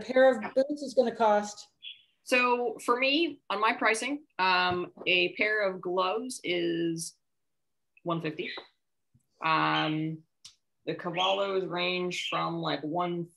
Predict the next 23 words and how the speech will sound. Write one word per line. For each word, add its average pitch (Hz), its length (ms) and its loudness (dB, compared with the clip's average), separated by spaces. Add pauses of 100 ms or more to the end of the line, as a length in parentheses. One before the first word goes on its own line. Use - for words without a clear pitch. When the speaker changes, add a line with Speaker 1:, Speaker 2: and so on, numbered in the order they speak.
(120)
Speaker 2:
forty 190 440 -4
for 170 100 -8
the 175 80 -4
E 180 280 -4
L 180 200 -2
Bs 180 380 -6
for 175 160 -6
a 170 60 -8 (120)
pair 180 400 -4 (100)
to 160 460 -2 (120)
two 190 200 -8
hundred 190 400 -6
for 190 160 -6
a 190 100 -8
pair 196 180 -4
of 190 80 -8
Treks, 202 340 -6
I 208 80 -6
think, 226 320 -8 (220)
somewhere 160 400 -4
in 165 100 -4
that - 180 -6
ballpark. 190 360 -6